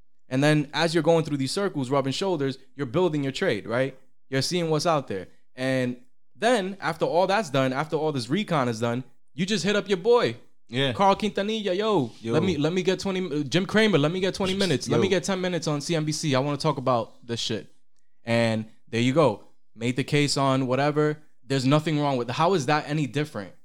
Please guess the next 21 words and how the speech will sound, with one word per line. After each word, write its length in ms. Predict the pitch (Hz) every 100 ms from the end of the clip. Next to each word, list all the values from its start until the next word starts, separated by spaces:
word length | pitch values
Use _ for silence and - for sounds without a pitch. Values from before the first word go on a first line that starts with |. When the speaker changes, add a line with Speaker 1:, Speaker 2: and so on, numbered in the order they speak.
| -
Speaker 1:
right? 260 | 107 117 - - - - - -
How 140 | 135 156
is 100 | 156
that 140 | 160
any 140 | 156 123
different 320 | 139 135 123
from 220 | 123 113
what 220 | 117 104
we're, 260 | 107 120 107
like, 200 | 110 104
Speaker 2:
From 160 | 104
Speaker 1:
we're 140 | 104 120
Speaker 2:
what, 60 |
Speaker 1:
doing 220 | 123 117 110
Speaker 2:
what 100 | 110
Speaker 1:
on 60 |
Reddit? 80 | 110
Speaker 2:
Wall 120 | 117
Street 220 | 117 120 104
Bets 240 | 127 -
did. 200 | 95